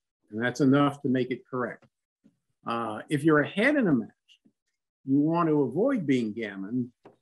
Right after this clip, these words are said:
and then the running play becomes right, because that will lose the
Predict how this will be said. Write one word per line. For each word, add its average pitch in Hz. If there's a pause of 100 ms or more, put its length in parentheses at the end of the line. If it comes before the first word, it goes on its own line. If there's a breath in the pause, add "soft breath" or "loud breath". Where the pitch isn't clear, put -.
(100)
and 143
then 160
the 156
running 165
play 135
becomes 107
right, 95 (640)
because 123
that 135
will 147
lose 147
the 127